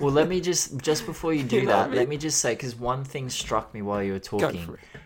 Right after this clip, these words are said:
Speaker 1: If anyone has ever watched The Invention of Lying with Ricky Gervais,
Speaker 2: Good for you.
Speaker 1: immediately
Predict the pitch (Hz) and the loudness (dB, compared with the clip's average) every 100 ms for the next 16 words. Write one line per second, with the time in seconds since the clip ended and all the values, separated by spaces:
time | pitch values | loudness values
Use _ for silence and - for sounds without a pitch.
0 | _ _ - 131 - 147 160 175 151 135 | _ _ -10 -10 -6 -4 -4 -2 -2 0
1 | 117 117 104 98 101 - - 104 92 95 | 0 0 0 2 2 2 -2 -4 -2 -4
2 | 92 - 95 95 95 90 90 87 92 95 | -4 -6 -6 -2 -2 -2 -6 -6 -8 -6
3 | 95 90 87 80 - - - _ _ 165 | -6 -4 -4 -4 -6 -10 -14 _ _ -6
4 | 147 - 139 139 165 170 151 127 123 117 | -6 0 2 4 6 8 8 8 4 0